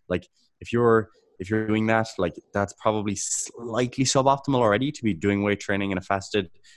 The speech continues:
um, condition versus having eaten before. But if you're then adding in extra time and extra exercise after weight training while still fasted,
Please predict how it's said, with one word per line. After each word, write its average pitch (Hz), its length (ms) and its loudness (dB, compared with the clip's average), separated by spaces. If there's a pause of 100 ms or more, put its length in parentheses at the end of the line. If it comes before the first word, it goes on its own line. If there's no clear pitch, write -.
(160)
um, 92 100 -2
condition 95 500 -4
versus - 360 -4
having 90 180 -2
eaten 92 220 -4
before. 107 420 0 (320)
But 98 100 0
if 92 120 -4
you're 95 160 -2
then 101 180 0
adding 95 340 -2
in 98 220 0 (140)
extra 98 420 -2
time 101 460 -4 (160)
and 101 320 -2
extra - 340 -6
exercise - 560 -6 (140)
after 113 340 -2
weight 92 220 0
training 87 300 -2 (320)
while 92 160 2
still 185 360 2 (300)
fasted, 90 460 -2